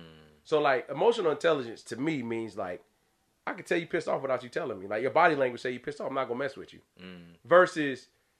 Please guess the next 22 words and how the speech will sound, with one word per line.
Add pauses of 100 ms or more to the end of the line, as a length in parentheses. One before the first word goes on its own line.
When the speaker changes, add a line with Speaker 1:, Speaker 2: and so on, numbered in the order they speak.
(140)
Speaker 2:
You
Speaker 1:
somebody
that (300)
I
can
tell
you
pissed
off,
but
it's
like,
"You
didn't
tell
me
you
mad,
so
you're
not
mad."